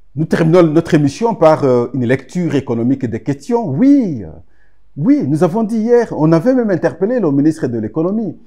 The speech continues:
Évitez de faire des déclarations à partir du moment où, euh, la situation véritablement n'a pas encore changé, on n'a pas encore vécu cela. C'est lorsque nous allons commencer à vivre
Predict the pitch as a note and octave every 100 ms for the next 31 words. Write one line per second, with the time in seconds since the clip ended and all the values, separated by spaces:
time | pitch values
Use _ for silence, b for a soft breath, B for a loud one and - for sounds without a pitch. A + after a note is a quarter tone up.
0 | b b - A#3 A#3 A#3 C#4 A3 A3+ F#3
1 | E3 E3 D#3+ E3+ - A3 F#3+ D#3 F3+ D#3+
2 | D3 D#3+ G3 F#3+ D#3+ C3 A#2 b b b
3 | C#3 E3+ C3+ E3+ D#3+ F#3 F#3+ F3 D3 -
4 | - A#2 D3+ D#3+ C#3 D#3 F#3 D#3+ - C#3+
5 | D3 C#3 D3 C#3 F#3+ F3 B2 B2+ D3 C#3+
6 | C3+ D3 F3+ F3 E3 G3+ - - - D3+
7 | G#3+ F3 D3 D3+ E3 A3 E3+ D#3+ F3 C3+
8 | B2 G3+ A3